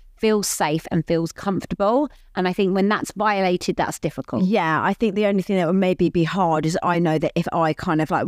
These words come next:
Speaker 2: went in with that approach, I know that my ex would be like, "Yeah, of course, I'd never do that." And then in your head, you're thinking, "Hold on, you have done that. I'm gonna need to let him know I know." So the thing is, it's a difficult one because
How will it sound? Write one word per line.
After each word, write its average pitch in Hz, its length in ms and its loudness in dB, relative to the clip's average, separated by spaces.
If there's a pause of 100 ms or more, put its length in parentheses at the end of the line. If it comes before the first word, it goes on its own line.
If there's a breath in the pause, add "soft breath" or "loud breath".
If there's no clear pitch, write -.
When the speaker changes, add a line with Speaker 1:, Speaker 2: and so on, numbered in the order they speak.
Speaker 2:
went 160 180 -2
in 156 160 0
with 151 100 0
that 151 160 0
approach, 147 540 -2 (920)
I 185 160 2
know 175 140 2
that 165 120 0
my 175 240 2
ex - 180 -2
would - 80 -8
be 175 120 2
like, 165 220 2
"Yeah, 202 160 2
of 180 80 -2
course, 202 360 0
I'd 160 100 -2
never 170 220 0
do 185 260 2
that." 151 160 0
And 170 80 0
then 165 120 0
in 165 120 2
your 165 140 2
head, 175 180 -2
you're 165 80 2
thinking, 165 480 0
"Hold 196 280 -2
on, 156 120 0
you 165 120 2
have 180 280 -4
done 156 220 0
that. 143 260 0 (260)
I'm 208 180 2
gonna 202 180 2
need 190 160 2
to 196 140 -2
let 185 120 2
him 185 200 2
know 170 180 2
I 175 100 2
know." 185 240 2
So 185 240 -2 (460)
the 220 60 0
thing 269 240 4
is, 185 380 2
it's 233 180 0
a 247 60 4
difficult - 440 -2
one 160 380 2
because 185 300 -2